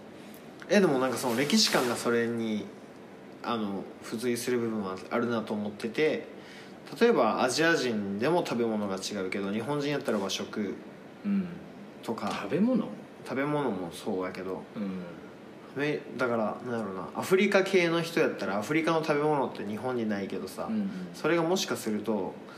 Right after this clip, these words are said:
Speaker 1: その、三浦家がアフリカ系の家系で、
Speaker 2: うん。
Speaker 1: そういう食べ物を日本で食べてて、
Speaker 2: うんうん。
Speaker 1: で、それをお金がもらえたから東京でア-、アフリカ系料理を出店するってなって、それがバズったら、
Speaker 2: うん。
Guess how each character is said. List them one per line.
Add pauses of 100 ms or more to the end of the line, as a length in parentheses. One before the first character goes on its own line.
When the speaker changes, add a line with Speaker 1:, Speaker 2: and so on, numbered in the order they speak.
(160)
Speaker 1:
そ
の、 (360)
三
浦
家
が
ア
フ
リ
カ
系
の
家
系
で、 (180)
Speaker 2:
う
ん。 (220)
Speaker 1:
そ
う
い
う
食
べ
物
を
日
本
で
食
べ
て
て、 (120)
Speaker 2:
う
ん
う (840)
ん。
Speaker 1:
で、
そ
れ
を (120)
お
金
が
も
ら
え
た
か
ら
東
京
で
ア-、
ア
フ
リ
カ
系
料
理
を
出
店
す
る
っ
て
な
っ
て、
そ
れ
が
バ
ズ
っ
た
ら、 (460)
Speaker 2:
う
ん。